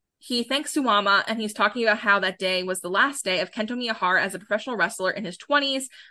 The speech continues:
as his birthday is February twenty-seventh. As he was talking about this and hyping up the crowd and asking them who should fight him next, Naoya came out from the back to challenge him,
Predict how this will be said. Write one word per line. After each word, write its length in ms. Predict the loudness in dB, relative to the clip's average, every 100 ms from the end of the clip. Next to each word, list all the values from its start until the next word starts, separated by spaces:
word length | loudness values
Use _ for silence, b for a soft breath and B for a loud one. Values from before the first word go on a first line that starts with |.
| _
as 300 | 4 4 4
his 140 | -2 -4
birthday 400 | 2 2 4 0
is 100 | 0
February 380 | -2 2 2 2
twenty-seventh. 640 | -2 -8 2 4 4 0 B B B _
As 200 | 2 2
he 60 | 2
was 100 | -4
talking 340 | 0 0 0
about 220 | 2 2 4
this 200 | -2 -2
and 120 | -4
hyping 240 | -4 -4
up 100 | -8
the 60 | -8
crowd 340 | 4 8 8
and 100 | 6
asking 360 | 2 2 0 -2
them 200 | -2 -4
who 120 | -6
should 220 | -6 -6 0
fight 180 | 0
him 200 | 0 -6
next, 360 | 0 0 0 -14 b b 0
Naoya 260 | 4 4 0
came 200 | -4 0
out 140 | 0
from 100 | -2
the 80 | -10
back 400 | -2 2 2 0
to 100 | -16
challenge 440 | -2 -2 -2 -6
him, 180 | -6 -6